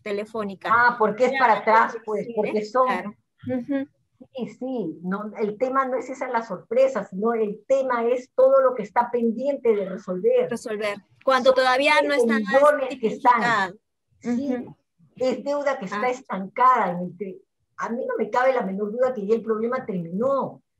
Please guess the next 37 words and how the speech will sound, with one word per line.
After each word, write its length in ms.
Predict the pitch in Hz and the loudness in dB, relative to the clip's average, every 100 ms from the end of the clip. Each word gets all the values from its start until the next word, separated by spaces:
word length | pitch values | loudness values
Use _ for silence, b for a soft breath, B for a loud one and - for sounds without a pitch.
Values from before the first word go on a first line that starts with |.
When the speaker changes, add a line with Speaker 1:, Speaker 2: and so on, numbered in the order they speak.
| _ | _
Speaker 2:
porque 260 | 233 240 392 | -2 0 0
el 60 | |
Speaker 1:
Ujú. 80 | - | -4
Speaker 2:
artículo 460 | - - - 539 523 | -6 -12 0 2 2
treinta 260 | - 180 | 0 -4
y 80 | 180 | -4
tres 240 | 202 240 240 | 0 -2 -2
dice, 160 | 233 214 | -10 -10
"Te 180 | 180 | -8
co-, 260 | - 208 208 | -4 -4 -2
te 120 | - - | -4 0
computas 540 | 175 180 269 269 262 | -2 -2 -2 -2 -2
durante 380 | 220 180 175 180 | -2 -4 -4 -6
el 100 | 175 | -4
plazo 400 | 254 254 254 233 | 0 0 0 -4
y 60 | |
después 320 | 196 - 226 208 | -4 2 2 2
viene 220 | 220 226 | 0 0
el 100 | 220 | 0
índice 320 | 220 220 202 | -2 -4 -6
de 80 | 160 | -6
precios 320 | 190 208 208 | -4 -4 -4
al 100 | 214 | -6
consumidor", 720 | 165 151 147 160 202 247 202 | -8 -10 -8 0 4 4 2
eso 140 | 175 165 | -2 -8
es 80 | |
otra 260 | 208 208 185 | -8 -8 -2
cosa. 400 | - 269 - - _ _ _ _ _ | 4 4 2 -10 _ _ _ _ _
Pero 260 | - 190 180 | 0 2 2
para 300 | 185 156 160 | 0 0 -2
atrás 420 | - 226 233 - | 0 2 2 -2
tenemos 460 | - 185 202 226 233 | -6 -4 -2 -4 -6
estancados 800 | 196 - 160 165 208 226 220 220 | -10 -8 -10 -2 0 2 0 -2
un 160 | 214 | -4
montón 560 | 202 185 180 254 277 277 | -2 -4 -2 0 2 2
de 100 | 240 | -2
procedimientos. 840 | 240 196 - 175 208 247 196 151 | -2 -8 -10 -8 -6 -6 -6 -10